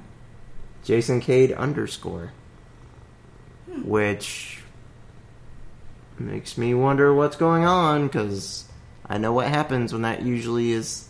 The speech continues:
Speaker 1: a thing that happens. Okay, anyways. We'll have to talk to him and be like, "Hey, why the underscore?"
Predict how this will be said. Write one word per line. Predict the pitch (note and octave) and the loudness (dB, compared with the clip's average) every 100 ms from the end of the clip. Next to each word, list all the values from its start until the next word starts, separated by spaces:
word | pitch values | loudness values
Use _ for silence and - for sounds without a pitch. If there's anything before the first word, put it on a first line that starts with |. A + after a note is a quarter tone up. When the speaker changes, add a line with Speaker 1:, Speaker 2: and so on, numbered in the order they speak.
| - - | -20 -10
Speaker 1:
a | A2 | -8
thing | - A#2+ | -2 -2
that | A#2+ A#2 | -2 -2
happens. | C#3 C3 G#2 G#2 G2+ - - - - - - - - - - - - | -2 -2 -4 -4 -8 -12 -16 -18 -18 -12 -12 -12 -16 -20 -20 -18 4
Okay, | D3+ G3 F3 - - - | 10 10 10 6 -4 -6
anyways. | - D3+ A#2+ A2+ A2 - - - - - - - - - | 2 6 6 4 0 -4 -16 -20 -20 -20 -20 -20 -20 -6
We'll | - D#3+ | 0 2
have | A#2 - | 2 2
to | A2 - - - - | 0 -2 -14 -20 -4
talk | A#2+ G#2+ - | -2 0 -2
to | |
him | G#2 G2 | -4 -2
and | G2 | -2
be | G2 | -2
like, | G2 | -4
"Hey, | - F4+ B3 | -4 -2 0
why | A#2 D#3 | 0 0
the | D#3 | 0
underscore?" | F3 E3 G2+ - F2+ | 0 -2 -4 -8 -8